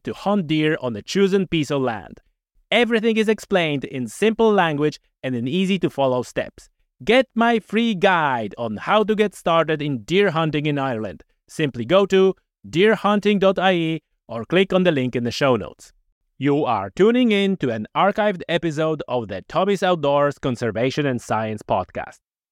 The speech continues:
After you finish listening to it, why not take a moment to listen to one of the most recent episodes?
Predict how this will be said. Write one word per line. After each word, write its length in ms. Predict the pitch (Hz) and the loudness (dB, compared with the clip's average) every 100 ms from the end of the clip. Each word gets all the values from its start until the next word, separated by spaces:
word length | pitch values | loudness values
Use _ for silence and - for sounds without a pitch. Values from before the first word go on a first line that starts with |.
| - | -4
After 260 | - 139 | -2 0
you 140 | 127 110 | -2 0
finish 400 | 208 240 247 - | 2 2 0 0
listening 400 | 220 220 156 117 | 0 0 -4 -6
to 140 | 117 | -6
it, 200 | 107 139 _ _ _ _ | -6 -8 _ _ _ _
why 260 | 123 170 | 0 0
not 200 | 226 254 | 2 0
take 180 | 220 226 | 0 -2
a 80 | 240 | 0
moment 460 | 196 151 139 156 - | 0 -2 -4 -6 -6
to 120 | 123 | -4
listen 300 | 151 175 190 | -2 0 -2
to 140 | 143 | -2
one 200 | 135 160 | -4 -2
of 120 | 175 | -2
the 100 | 160 | 0
most 260 | 190 214 - | 0 0 0
recent 360 | 208 277 285 214 | -2 0 0 0
episodes? 580 | 151 123 110 87 - | -2 -4 -6 -8 -14